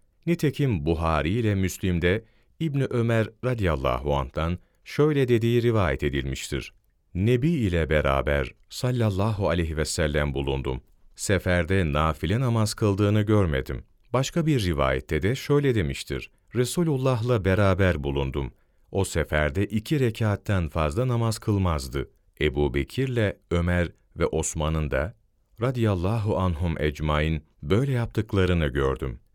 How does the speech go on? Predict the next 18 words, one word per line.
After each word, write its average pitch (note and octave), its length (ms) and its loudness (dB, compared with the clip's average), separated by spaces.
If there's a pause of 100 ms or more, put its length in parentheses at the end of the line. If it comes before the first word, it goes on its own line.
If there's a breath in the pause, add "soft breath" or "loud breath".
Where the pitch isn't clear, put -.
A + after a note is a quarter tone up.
İmam D3+ 420 2
Nevevi G#2 640 2 (180)
rahmetullahi C#2 840 -2
aleyh D2 340 0 (100)
demiştir E2 640 -2
ki, - 200 -8 (420)
Resulullah F2 880 -2
vakit G2+ 380 -2
sünnetlerini F#2+ 1000 0
bineğinin G2 500 2
yanında G#2 480 2
kılmış, C#2+ 560 -4 (320)
İbni D#3 260 0
Ömer A2+ 440 0
de G#2+ 240 2 (240 soft breath)
onu G#2 340 2
görmemiş B2 520 0
olabilir. F#2 600 -2